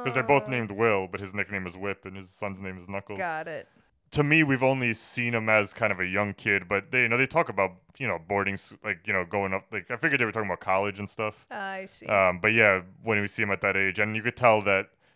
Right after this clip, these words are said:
Speaker 1: this is one of the first times he's ever, like, stood up to his dad, you know? Like, he
Speaker 2: Yeah,
Speaker 1: tells him,
Speaker 2: that's why it was
Speaker 1: yeah, he's like,
Speaker 2: very
Speaker 1: "You need to get out of my house. You upset my mother," you know?
Speaker 2: Yeah.
Speaker 1: Like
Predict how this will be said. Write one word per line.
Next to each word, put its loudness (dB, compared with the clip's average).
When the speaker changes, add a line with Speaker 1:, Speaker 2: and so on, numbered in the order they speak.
Speaker 1:
this -2
is -10
one 2
of 0
the -2
first -4
times 0
he's -8
ever, -2
like, -2
stood -4
up 0
to -10
his -12
dad, -4
you -6
know? 0
Like, -4
he -10
Speaker 2:
Yeah, -12
Speaker 1:
tells 0
him, 2
Speaker 2:
that's -4
why -2
it -8
was -14
Speaker 1:
yeah, 0
he's 0
like, -4
Speaker 2:
very -6
Speaker 1:
"You 0
need -4
to -4
get 2
out 4
of -4
my 0
house. 0
You -12
upset -8
my -6
mother," -2
you -8
know? -4
Speaker 2:
Yeah. -8
Speaker 1:
Like -14